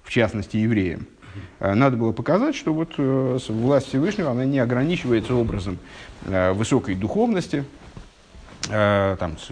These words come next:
какими-то там э, в-, там, выше-, высшими сферами. А она распростирается в том числе на, э, простую материальность, на простое материальное устройство,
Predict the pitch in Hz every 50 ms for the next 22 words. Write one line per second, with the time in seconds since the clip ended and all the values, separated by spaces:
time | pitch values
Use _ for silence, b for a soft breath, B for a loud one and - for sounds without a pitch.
0 | 87 - - 85 - - 85 82 - - - - - 65 - - - - B B
1 | B B B B B B - 107 101 101 101 101 101 104 107 113 120 117 117 117
2 | 113 113 - 117 117 117 60 62 - - 62 123 120 117 - 120 117 127 - -
3 | - - - - - - - 98 95 110 131 127 - - - 110 104 104 120 143
4 | 135 - - 120 120 110 - - - 120 123 123 107 95 87 85 82 87 90 90
5 | 87 85 - - - 58 - 95 110 147 185 214 240 262 294 330 285 247 - -
6 | 190 185 - 185 185 202 196 196 175 175 139 - 180 180 180 - 143 - - 147
7 | 160 151 131 127 139 143 139 143 - B B B B B B - 113 120 117 113
8 | - 131 131 127 - - 196 208 190 156 123 - 117 110 117 139 156 156 147 -
9 | - 104 - - 107 - - 165 165 131 - 110 110 127 139 135 127 104 - -
10 | 135 139 135 - - 127 127